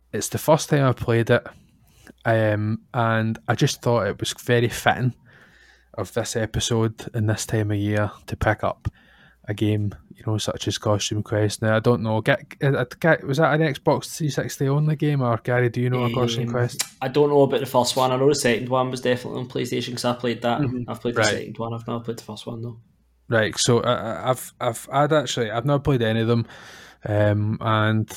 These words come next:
Speaker 1: you know, just, uh, if anybody's unsure of us, it's a, you know, a turn-based, um, kinda R P G game with different costumes and different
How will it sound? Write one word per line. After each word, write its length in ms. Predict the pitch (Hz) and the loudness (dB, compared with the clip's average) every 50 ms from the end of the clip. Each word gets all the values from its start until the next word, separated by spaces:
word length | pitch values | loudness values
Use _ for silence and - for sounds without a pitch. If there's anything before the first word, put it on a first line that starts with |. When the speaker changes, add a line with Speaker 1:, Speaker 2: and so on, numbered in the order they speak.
| - - _ - | -18 -18 _ -4
Speaker 1:
you 100 | 117 110 | -2 0
know, 160 | 107 104 101 | 0 0 0
just, 400 | 98 - - 110 - - - - _ _ _ _ _ _ - - - - | 0 0 0 0 0 -2 -8 -10 _ _ _ _ _ _ -20 -16 -8 -6
uh, 300 | 110 - - 104 101 104 104 | -4 -2 -2 -4 -4 -2 -2
if 180 | 120 107 - 117 | -4 -2 0 0
anybody's 760 | 113 107 101 107 101 104 104 101 95 - - - - - - - - - | 0 0 0 0 0 0 0 0 -2 -4 -6 -8 -8 -10 -14 -16 -12 -4
unsure 340 | - 117 104 98 - 110 107 | -2 -2 0 2 2 4 4
of 100 | 107 104 | 4 4
us, 100 | 104 - | 2 0
it's 160 | - - - | -2 -2 -2
a, 60 | 113 - _ _ | -2 -4 _ _
you 160 | - 123 120 110 | -6 -4 -2 0
know, 100 | 107 101 | 0 0
a 60 | 101 | 0
turn-based, 680 | - - 110 107 104 104 101 104 101 - - - - - _ _ _ - - - _ _ _ _ _ - - | 0 -2 -2 -2 0 -2 -2 -2 -4 -6 -8 -12 -16 -20 _ _ _ -20 -20 -20 _ _ _ _ _ -8 -4
um, 360 | 101 101 101 101 101 101 107 _ - | -2 0 0 -2 -2 -6 -10 _ -10
kinda 160 | - 113 104 | -6 -2 0
R 140 | 101 104 101 | 2 2 2
P 140 | - - 104 | 2 0 -2
G 160 | - - 107 | 0 2 2
game 180 | 101 104 104 101 | 2 2 2 2
with 200 | 104 104 95 - | 0 -2 -4 -2
different 320 | - 104 - - - - - | -4 -4 -2 -4 -10 -10 -8
costumes 580 | - - 110 98 - - - 117 107 107 107 104 | -2 0 0 0 0 0 0 0 2 2 2 2
and 280 | 104 104 101 104 101 | 2 0 -2 -4 -4
different 340 | - 107 - - - 101 - | -6 -8 -8 -6 -10 -10 -12